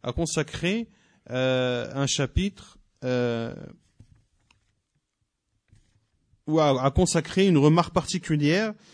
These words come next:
sur, euh, justement cette divergence des savants, euh, concernant les différentes formes d'expiation à ce sujet. رابعاً، كون السنة مفسرة ومبينة للقرآن،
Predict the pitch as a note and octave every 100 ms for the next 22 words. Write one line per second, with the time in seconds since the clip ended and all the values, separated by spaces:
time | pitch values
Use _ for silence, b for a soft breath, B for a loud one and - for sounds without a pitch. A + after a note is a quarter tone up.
0 | b b - D#3 E3+ G3 - - b b
1 | b - A#2 B2+ D3+ D3 C#3 D#3+ F3+ -
2 | C3+ D3+ D3 C3 D3+ D#3 C3+ - C3 A#2+
3 | D#3 F#3+ _ b b b b - B2 B2
4 | B2 D3+ C#3+ D3 C3+ D#3 E3+ B2+ C#3+ A#2
5 | D3 C3 B2+ - E3 E3 D3+ E3+ F#3+ A#2
6 | A#2 B2+ - C#3 A#2+ - E3 E3+ B2 -
7 | G#2+ G2+ F2 F2+ _ _ b b b b
8 | b b C3 G3 F#3+ F3+ G#3 A3+ - G#3
9 | G3+ F3+ D3+ - G#3+ G3 E3 F3 D#3+ C3+
10 | D3 - - F3 A#2+ F#2+ G2 C3+ D3 C#3
11 | D3 D#3+ F3 D3+ C3+ B2 C3 A2+ C#3+ B2+